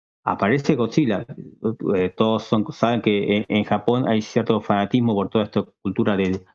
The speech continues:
de los kaijus. Y la cuestión es que los derechos de copyright del personaje implicaron que se demoraran banda en poder, eh, sacar ese tomo número siete.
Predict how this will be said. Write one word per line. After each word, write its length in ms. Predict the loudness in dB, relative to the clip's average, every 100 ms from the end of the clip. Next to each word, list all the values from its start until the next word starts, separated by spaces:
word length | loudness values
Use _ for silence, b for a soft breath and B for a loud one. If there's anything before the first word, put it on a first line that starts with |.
| -4
de 60 |
los 160 | -2 0
kaijus. 600 | -2 -2 0 0 -2 -8 _ _ _ _ -2
Y 360 | 2 2 2 2
la 160 | 2
cuestión 420 | 0 0 0 0
es 80 | 0
que 100 | 0
los 140 | 0 2
derechos 320 | 0 2 0
de 140 | 2
copyright 420 | 0 0 0 2
del 140 | 2 0
personaje 760 | 0 0 0 2 0 -2 -12 -4
implicaron 600 | -2 0 0 0 0 2
que 140 | 0
se 320 | -2 -4 -2
demoraran 720 | 0 2 2 2 2 2 2
banda 760 | 2 2 2 2 0 -2 -8 -20 _
en 320 | 0 2 2
poder, 540 | 2 2 2 2 -2 -2
eh, 280 | 2 2 0
sacar 460 | 0 0 0 0 -2
ese 220 | -2 0
tomo 320 | 2 2 2
número 260 | 2 2 0
siete. 460 | 0 0 0 -4